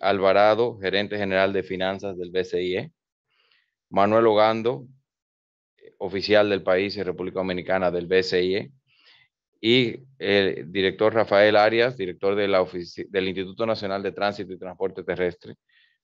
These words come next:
autoridad en términos de planificación y regulación de todo el transporte terrestre a nivel nacional.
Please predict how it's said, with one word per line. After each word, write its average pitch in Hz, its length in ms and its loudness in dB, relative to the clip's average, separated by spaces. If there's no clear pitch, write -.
autoridad 92 880 4
en 87 180 -8
términos 92 360 -6
de 92 80 -4
planificación 92 880 -4
y 85 60 -10
regulación 87 560 -4
de 85 80 -8
todo 90 460 0
el 90 120 -10
transporte 92 400 -4
terrestre 90 420 -2
a 87 60 -4
nivel 92 240 -2
nacional. 87 500 -4